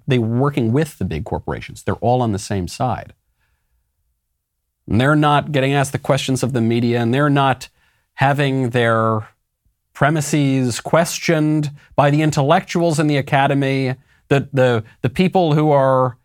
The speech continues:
doing research on their own, the scientists and the other sorts of scholars who are also speaking truth to power. No, they're all, they're all just working together.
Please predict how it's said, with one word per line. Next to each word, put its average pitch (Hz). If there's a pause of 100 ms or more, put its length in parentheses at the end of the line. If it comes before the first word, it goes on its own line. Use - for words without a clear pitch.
(380)
doing 175
research 147
on 160
their 151
own, 156
the 131
scientists 190
and 127
the 139
other 185
sorts 170
of 143
scholars 135 (300)
who 147
are 143
also 233
speaking 180
truth 170
to -
power. 175
No, 196
they're 143
all, 160
they're 147
all 156
just 147
working 101
together. -